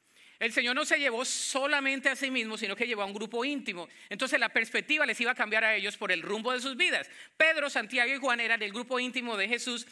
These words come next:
Jesús tuvo un gran ejemplo hacia ellos, que significa que hay algunos que responden más rápido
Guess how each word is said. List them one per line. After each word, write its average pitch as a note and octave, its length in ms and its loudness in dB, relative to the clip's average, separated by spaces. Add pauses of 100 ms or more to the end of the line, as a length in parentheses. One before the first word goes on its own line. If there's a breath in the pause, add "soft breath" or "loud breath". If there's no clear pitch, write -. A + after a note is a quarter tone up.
(220 loud breath)
Jesús A#3 260 0
tuvo C#4+ 160 -2
un C4 80 -2
gran D4+ 340 4 (440 loud breath)
ejemplo A3 680 -2
hacia A#3 360 2
ellos, G3+ 260 -4
que G#3+ 120 -2
significa B3 440 -2
que C#4 140 -2
hay A#3+ 60 2
algunos C4 280 -4
que B3+ 100 0
responden B3+ 440 -2
más C4+ 180 0
rápido A3+ 540 0